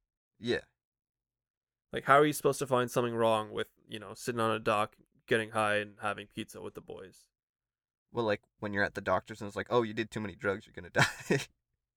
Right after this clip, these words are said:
Speaker 2: <laughs>
Speaker 1: Maybe something like that. But I think we're totally fine.
Speaker 2: Yeah.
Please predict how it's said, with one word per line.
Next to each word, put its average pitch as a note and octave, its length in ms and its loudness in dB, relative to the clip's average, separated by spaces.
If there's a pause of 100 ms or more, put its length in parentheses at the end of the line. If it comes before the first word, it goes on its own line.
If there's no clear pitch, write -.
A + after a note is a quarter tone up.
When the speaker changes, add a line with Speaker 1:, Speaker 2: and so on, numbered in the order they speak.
(300)
Speaker 2:
<laughs> - 1400 -10
Speaker 1:
Maybe D#3+ 340 6
something D#2+ 300 -8
like - 140 -20
that. - 220 -16 (540)
But B2 120 8
I C3 80 12
think B2+ 240 0
we're G#2 200 0
totally F#2+ 500 -10
fine. - 540 -14 (460)
Speaker 2:
Yeah. E3+ 200 2